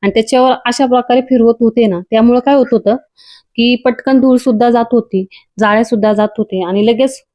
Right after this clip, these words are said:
डस्ट साफ होत होती. म्हणजे ही एक मला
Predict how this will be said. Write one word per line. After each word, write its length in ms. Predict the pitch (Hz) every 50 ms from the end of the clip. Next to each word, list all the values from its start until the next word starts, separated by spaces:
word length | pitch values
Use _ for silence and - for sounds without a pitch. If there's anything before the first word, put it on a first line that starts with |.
| _ -
डस्ट 300 | 202 190 220 233 226 - -
साफ 260 | - - - 247 240 240
होत 140 | 240 214 - -
होती. 260 | 196 - - 175 190 _ _ _ _ _ - -
म्हणजे 220 | 208 208 208 202 226
ही 260 | 233 214 226 240 247
एक 140 | 247 247 247 247
मला 400 | 240 240 233 233 240 240 240